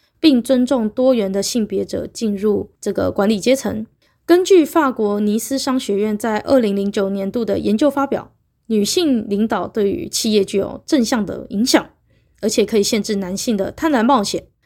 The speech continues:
例如，他当时有讲到说，法国当地有两间银行，其中一个银行有三十九percent，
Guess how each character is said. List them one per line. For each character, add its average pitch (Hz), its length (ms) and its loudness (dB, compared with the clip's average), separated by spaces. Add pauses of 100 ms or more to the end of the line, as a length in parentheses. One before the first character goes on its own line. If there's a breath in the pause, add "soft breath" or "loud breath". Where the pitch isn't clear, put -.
(220)
例 311 140 8
如， 254 260 4
他 247 180 -2
当 247 260 -2
时 208 180 -4
有 202 140 0
讲 190 280 -6
到 220 180 0
说， 214 340 0
法 262 240 2
国 202 160 0
当 220 220 0
地 233 80 0
有 196 80 4
两 202 240 -2
间 262 220 2
银 202 180 0
行， 196 300 -10 (240)
其 - 200 0
中 403 160 4
一 330 40 2
个 254 100 4
银 208 240 -2
行 196 380 -12 (240)
有 208 180 -2
三 302 220 2
十 247 120 0
九 190 140 0
percent， 196 520 -6